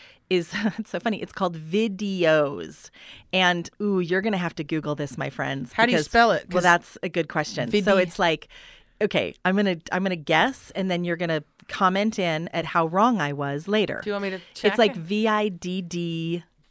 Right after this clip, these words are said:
Speaker 1: Y O Z E. Like, it's V I D D Y O Z E, like, videos dot com.
Speaker 2: Okay. Okay.
Speaker 1: It's, like, sixty-seven dollars once,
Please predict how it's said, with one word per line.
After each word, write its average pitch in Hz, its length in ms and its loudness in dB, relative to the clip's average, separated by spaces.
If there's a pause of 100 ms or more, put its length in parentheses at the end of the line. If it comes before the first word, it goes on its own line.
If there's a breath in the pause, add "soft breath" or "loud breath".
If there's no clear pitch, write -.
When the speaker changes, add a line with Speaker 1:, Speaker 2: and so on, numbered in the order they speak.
Speaker 1:
Y 165 580 2
O 170 260 2
Z 151 440 -6
E. 135 360 -12 (300)
Like, 160 180 -4
it's 156 160 -8 (100)
V 180 220 -4
I 208 120 0
D 196 200 -8
D 185 180 -8
Y 170 300 0
O 165 80 0
Z 160 160 -8 (200)
E, 165 40 0
like, 151 160 -4 (100)
videos 170 1080 -4
dot 214 240 -4
com. 208 440 -2
Speaker 2:
Okay. 226 240 0
Okay. 262 80 -10 (120)
Speaker 1:
It's, 220 200 -2
like, 220 320 -2
sixty-seven 240 1200 -6
dollars 185 560 -4
once, 160 1000 -4